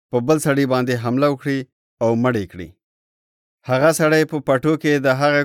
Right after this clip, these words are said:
کوژدن شوي ښځې سره په زبردستۍ زنا وکړه، اگر چې هغې د مدد چغې وهلې وي،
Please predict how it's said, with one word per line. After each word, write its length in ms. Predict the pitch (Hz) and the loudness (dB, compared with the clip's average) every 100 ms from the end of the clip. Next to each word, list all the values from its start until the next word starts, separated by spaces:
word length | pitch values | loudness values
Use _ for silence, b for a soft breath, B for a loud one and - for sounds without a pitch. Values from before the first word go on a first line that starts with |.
| 139 | -2
کوژدن 300 | 127 131 127 | -4 -4 -4
شوي 280 | - 151 | -2 -2
ښځې 300 | 143 147 143 139 | -2 -4 -4 -4
سره 160 | 143 143 | -2 -2
په 120 | 139 127 | -2 -4
زبردستۍ 580 | 117 113 117 117 - 147 135 | -2 -4 -4 -6 -4 -4 -2
زنا 180 | 127 127 | -2 -2
وکړه، 280 | 107 95 82 - _ _ _ _ _ - | -4 -8 -14 -16 _ _ _ _ _ -6
اگر 280 | 120 147 147 | 0 0 0
چې 100 | 156 151 131 | 0 0 0
هغې 260 | 135 147 147 | 0 2 2
د 80 | 139 | 0
مدد 240 | 127 123 139 - | 0 0 -2 -2
چغې 220 | 151 135 | -4 -2
وهلې 320 | 104 95 92 82 | -2 -4 -8 -12
وي، 140 | 78 | -14